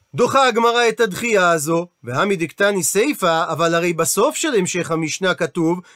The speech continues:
שהמבייש את הישן חייב, וישן שבייש פטור. ולא קטני, ולא כתוב במשנה על אותו רעיון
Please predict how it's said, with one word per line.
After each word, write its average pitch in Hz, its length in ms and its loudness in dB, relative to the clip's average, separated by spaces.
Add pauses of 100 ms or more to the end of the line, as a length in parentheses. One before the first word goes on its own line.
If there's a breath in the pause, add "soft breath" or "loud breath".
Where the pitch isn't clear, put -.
שהמבייש 202 840 0
את 311 120 -6
הישן 185 460 -2
חייב, 170 540 0 (300 soft breath)
וישן 131 480 -2
שבייש 190 600 0
פטור. 247 400 -2 (260)
ולא 147 400 2
קטני, 185 640 0
ולא 185 300 2
כתוב 220 400 0
במשנה 202 600 2
על 196 140 2
אותו 208 340 2
רעיון 196 560 2